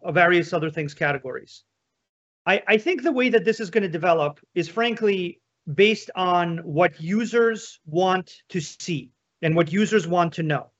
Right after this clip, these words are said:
And we, for example, have a badge, um, that people can put on their application and their site to show that they have been verified by proof of reserves. And this badge reminds me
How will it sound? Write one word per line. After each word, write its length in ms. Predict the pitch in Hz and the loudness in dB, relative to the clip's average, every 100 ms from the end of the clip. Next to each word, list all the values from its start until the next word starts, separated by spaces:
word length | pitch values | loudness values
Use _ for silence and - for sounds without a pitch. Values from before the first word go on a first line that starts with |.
| _ _ _ _ _ _ | _ _ _ _ _ _
And 160 | 180 175 | -2 0
we, 200 | 196 262 | 2 2
for 180 | 262 240 | 4 4
example, 480 | 175 208 196 196 170 | 4 -2 -2 -4 -2
have 180 | 170 | -2
a 60 | 156 | -2
badge, 640 | 143 190 170 151 156 - _ _ _ _ | -2 0 -2 -4 -8 -18 _ _ _ _
um, 400 | - 160 156 151 156 | 0 2 2 -2 -2
that 180 | 175 170 | -2 0
people 260 | 214 220 | -2 -2
can 160 | 208 180 | -2 -4
put 240 | - 214 | 2 2
on 140 | 190 175 | 2 0
their 80 | 180 | 0
application 600 | 180 170 - 196 - 175 | 0 -4 -6 -6 -4 -4
and 100 | 156 | 0
their 100 | 156 | 0
site 480 | - 190 151 151 - _ _ _ _ _ _ _ _ | 0 -2 -2 -6 -20 _ _ _ _ _ _ _ _
to 200 | - 190 | -8 -6
show 420 | 160 - 262 220 185 | -4 2 4 6 4
that 240 | 180 151 | 0 0
they 180 | 190 208 | 2 2
have 220 | 190 180 | 2 -2
been 140 | 170 | -2
verified 580 | 156 185 185 - 165 160 | 0 0 0 0 -2 0
by 120 | 160 | 0
proof 260 | 151 190 175 | 0 0 -2
of 100 | 151 | -4
reserves. 560 | 156 143 131 - - - _ - | -4 -4 -6 -10 -20 -20 _ -4
And 160 | 170 | 0
this 160 | 220 247 | 0 2
badge 400 | - 208 196 156 | 2 4 2 -2
reminds 560 | 175 170 196 208 190 151 | -2 -2 0 -2 -4 -8
me 340 | 151 143 180 | -8 -8 -10